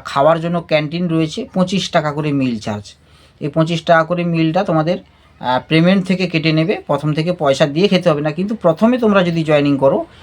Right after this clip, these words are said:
সেক্ষেত্রে কিন্তু ক্যান্টিনে পাঁচশো টাকা কিন্তু জমা করতে হবে। এইটা কিন্তু এখানকার সিস্টেম রুলস রয়েছে। তো এটাতে যারা জয়েনিং করবে, আগামীকাল, আহ, ধুলাগড় লোকেশনে এই কাজটা রয়েছে। তো ধুলাগড়ে তোমাদের চলে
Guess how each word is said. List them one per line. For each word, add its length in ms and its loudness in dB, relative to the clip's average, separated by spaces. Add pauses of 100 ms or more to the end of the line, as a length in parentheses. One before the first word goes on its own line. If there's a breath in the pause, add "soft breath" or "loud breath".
(140 loud breath)
সেক্ষেত্রে 460 -2
কিন্তু 200 -2
ক্যান্টিনে 440 -2
পাঁচশো 320 -4
টাকা 180 0
কিন্তু 220 -4
জমা 240 0
করতে 260 -10
হবে। 200 -8 (480 loud breath)
এইটা 240 0
কিন্তু 260 -2
এখানকার 380 -2
সিস্টেম 580 -6
রুলস 340 -2
রয়েছে। 380 -4 (300 soft breath)
তো 60 0
এটাতে 340 2
যারা 240 2
জয়েনিং 360 2
করবে, 400 0
আগামীকাল, 720 0 (560 soft breath)
আহ, 320 -4 (220)
ধুলাগড় 560 4
লোকেশনে 420 -2
এই 60 -4
কাজটা 360 -2
রয়েছে। 420 -2 (280 soft breath)
তো 60 -2 (120)
ধুলাগড়ে 480 2 (260)
তোমাদের 280 -2 (100)
চলে 160 2